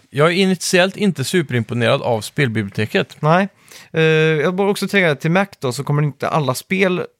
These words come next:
Speaker 1: Mhm.
Speaker 2: fungera eftersom att det är en egen plattform, så att säga.
Speaker 1: Så, äh, Mac klarar inte att hantera all I O S-kod om andra ord?
Speaker 2: Nej, då måste, eh, utvecklarna göra en speciell, eh, compiling av det här, typ.
Speaker 1: Okej.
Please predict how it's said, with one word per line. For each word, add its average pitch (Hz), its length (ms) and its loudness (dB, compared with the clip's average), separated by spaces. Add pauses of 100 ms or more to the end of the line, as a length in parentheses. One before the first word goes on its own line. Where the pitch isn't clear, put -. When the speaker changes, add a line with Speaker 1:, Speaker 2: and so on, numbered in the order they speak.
Speaker 1:
Mhm. 123 280 -2
Speaker 2:
fungera 151 400 2
eftersom 147 220 -2
att 135 80 -4
det 139 100 -4
är 123 40 0
en 117 100 -2
egen 123 260 -2
plattform, 165 600 -4
så - 100 -8
att 147 60 -4
säga. - 300 -4
Speaker 1:
Så, - 140 -6
äh, - 160 0
Mac 165 160 4
klarar 165 280 0
inte 131 500 2
att 120 140 -2
hantera 123 320 0
all 113 360 0
I 113 40 0
O 113 80 2
S-kod 123 420 -4
om 101 120 -4
andra 101 200 -4
ord? 87 160 -10
Speaker 2:
Nej, 127 420 2 (240)
då 160 140 0
måste, 170 340 2
eh, 151 600 -4
utvecklarna 143 500 -4
göra 135 220 0
en 120 120 -4
speciell, 120 720 -4
eh, 58 60 -8 (360)
compiling 117 500 -2
av 107 100 -2
det 107 60 -8
här, 123 60 -10
typ. - 80 -8
Speaker 1:
Okej. 117 240 -4